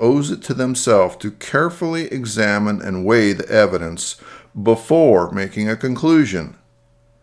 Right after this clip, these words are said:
We began by identifying twelve presumptive facts regarding the investigation and exploration of Jesus' resurrection.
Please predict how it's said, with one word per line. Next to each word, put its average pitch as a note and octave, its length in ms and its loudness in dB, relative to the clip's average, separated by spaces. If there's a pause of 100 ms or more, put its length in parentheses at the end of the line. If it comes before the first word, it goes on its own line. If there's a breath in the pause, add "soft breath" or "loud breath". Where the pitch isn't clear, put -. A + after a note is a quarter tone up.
(460 soft breath)
We G#2+ 100 -4
began A#2 460 2
by A#2+ 160 8
identifying G#2+ 760 2
twelve A#2 560 4
presumptive A#2 520 -2
facts F#2 640 4
regarding G#2 500 2
the G2+ 140 -4
investigation G#2 1040 -2
and A2 280 -2
exploration A2+ 800 -2
of G#2 120 -4
Jesus' G2+ 500 -6
resurrection. A2 920 0